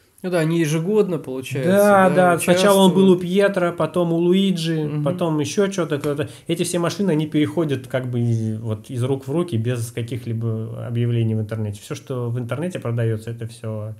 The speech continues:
Speaker 1: Мгм.
Speaker 2: фейки, которые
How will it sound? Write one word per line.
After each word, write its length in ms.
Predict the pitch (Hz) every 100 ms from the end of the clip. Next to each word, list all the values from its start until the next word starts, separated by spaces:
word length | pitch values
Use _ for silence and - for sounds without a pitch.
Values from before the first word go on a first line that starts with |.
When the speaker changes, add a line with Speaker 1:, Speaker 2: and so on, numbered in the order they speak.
| _ _
Speaker 1:
Мгм. 120 | 147
Speaker 2:
фейки, 680 | 139 147 151 147 123 113 107 104 139 139 135 113 - - _ - 143 - _ _ _ _ _ _ _ _ _
которые 280 | 117 120